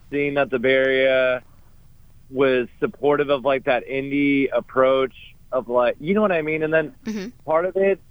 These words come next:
Speaker 1: I think, uh, Sanchez touched on a good point, like, for one, those are, like, recycled signs, right? So I wait for, like, events to be done, or after storms, I'll kinda know the main spot where there's hella signs up,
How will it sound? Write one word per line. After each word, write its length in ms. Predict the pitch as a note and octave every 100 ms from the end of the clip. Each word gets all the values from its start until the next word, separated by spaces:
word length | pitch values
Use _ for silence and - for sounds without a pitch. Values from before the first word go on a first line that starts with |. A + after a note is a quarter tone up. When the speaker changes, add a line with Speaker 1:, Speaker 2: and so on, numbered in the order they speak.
| -
Speaker 1:
I 120 | D#3+
think, 260 | F3+ F3 D3 C3+ -
uh, 560 | D#3 D3 C#3 C3 B2 A#2 - - - - -
Sanchez 380 | E3+ F3 G#3 A#3 -
touched 220 | G3 F#3+
on 100 | F3+
a 60 | D#3
good 200 | D#3+ -
point, 320 | D3+ D#3+ E3+ D3
like, 320 | D3 C3+ A#2 - - - - - - -
for 100 | D#3+
one, 340 | C#3 D#3 F3
those 200 | F3 D#3+
are, 40 | F3+
like, 180 | F3+
recycled 600 | F3+ E3 E3 D#3 D3+ B2
signs, 260 | D3+ C3+ A#2+
right? 220 | C3 B2+ G#2+
So 60 | C#3
I 100 | B2+
wait 340 | A#2+ C#3 C3+ -
for, 320 | D3 C#3 C3+
like, 340 | B2+ B2+ A#2+ A2+ -
events 400 | C#3 A#2 C3+ C3+ -
to 60 |
be 140 | C#3 C#3
done, 420 | A#2+ B2+ C3 C3
or 120 | B2
after 400 | A2+ C3+ D3 C#3 -
storms, 420 | C#3 C3+ C3+ B2+
I'll 100 | C3
kinda 280 | B2 C#3 C3+
know 300 | B2 B2+ C3+
the 120 | B2
main 360 | A#2+ B2 B2+ A#2+ -
spot 420 | A#2 A#2 A#2+ A2+ -
where 440 | B2+ B2 A#2 A2 - - - -
there's 200 | C#3+ -
hella 500 | D3+ D3 C#3+ C#3 C3 A2 -
signs 380 | D#3 F3 E3 D#3
up, 300 | C#3+ C#3